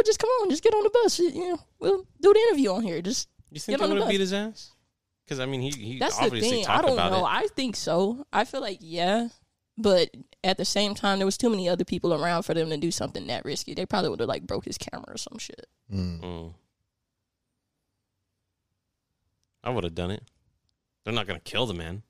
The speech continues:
Speaker 1: Would you have gone
Speaker 3: Damn.
Speaker 1: to Ace Fest if you had the opportunity to?
Speaker 2: Well, if it was to be what it was supposed to be, probably. But, I mean, I'd have to live in California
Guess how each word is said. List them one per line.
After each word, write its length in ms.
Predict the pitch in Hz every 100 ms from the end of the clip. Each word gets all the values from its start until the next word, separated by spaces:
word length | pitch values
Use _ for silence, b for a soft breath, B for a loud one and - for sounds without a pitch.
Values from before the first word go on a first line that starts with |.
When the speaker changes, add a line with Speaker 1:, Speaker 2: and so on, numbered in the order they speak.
| -
Speaker 1:
Would 200 | 208 214
you 120 | 208
have 140 | 214 190
gone 200 | 170 180
Speaker 3:
Damn. 100 | 226
Speaker 1:
to 280 | 247 214 220
Ace 140 | 247
Fest 280 | - 269 277
if 140 | 214 220
you 140 | 226
had 180 | 233 220
the 220 | 214 202
opportunity 600 | 233 - - 247 254 269
to? 260 | 254 262 277 _ _ _ _ _ _ _ -
Speaker 2:
Well, 200 | 135 135
if 140 | 131
it 80 | 147
was 160 | 143 135
to 60 | -
be 360 | 120 135 135 110
what 180 | 110 107
it 100 | 104
was 120 | 104
supposed 380 | - 117 160 -
to 80 | 123
be, 200 | 117 104
probably. 540 | - 98 107 113 135 _ _ _ _ -
But, 100 | 98
I 80 | 95
mean, 280 | 98 87 82 _ _ _ _ _ _ _ _ -
I'd 100 | 98
have 120 | 107
to 100 | -
live 260 | 87 98 95
in 80 | 85
California 580 | 95 87 - 85 90